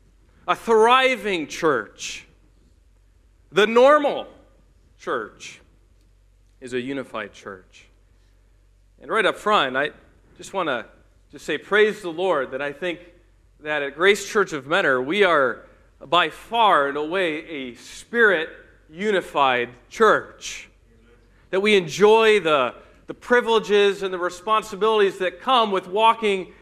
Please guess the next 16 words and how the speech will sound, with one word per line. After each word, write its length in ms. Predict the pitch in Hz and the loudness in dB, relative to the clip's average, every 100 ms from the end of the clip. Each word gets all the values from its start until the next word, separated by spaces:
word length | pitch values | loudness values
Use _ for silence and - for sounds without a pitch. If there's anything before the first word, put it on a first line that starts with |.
| _ | _
in 100 | 214 | -2
the 60 | 208 | -2
Spirit, 600 | 202 - - 262 208 160 | -4 -8 0 2 4 2
and 140 | 180 185 | -2 -2
we 120 | 233 | 2
are 180 | 220 202 | 4 4
a 60 | |
unified 1000 | 185 190 277 247 - 220 196 190 185 196 | 2 2 2 2 0 0 2 2 -2 -6
group. 560 | 185 226 196 127 - - - - _ _ _ _ _ _ _ _ _ | 0 4 4 2 -10 -20 -20 -20 _ _ _ _ _ _ _ _ _
Uh, 120 | 110 101 120 _ _ _ _ _ _ _ _ _ _ _ _ _ _ _ _ _ _ _ 359 _ _ _ _ _ _ _ - | -20 -20 _ _ _ _ _ _ _ _ _ _ _ _ _ _ _ _ _ _ _ _ _ _ _ _ _ _ _ _ -16
but 100 | 170 | -4
that's 240 | 214 - | -4 -2
not 160 | 214 202 | -2 -2
always 360 | 208 202 190 - | 0 0 -2 -6
the 100 | 175 | -14
case, 880 | - - 202 135 117 - - - | -12 -4 -2 -2 -6 -12 -18 -20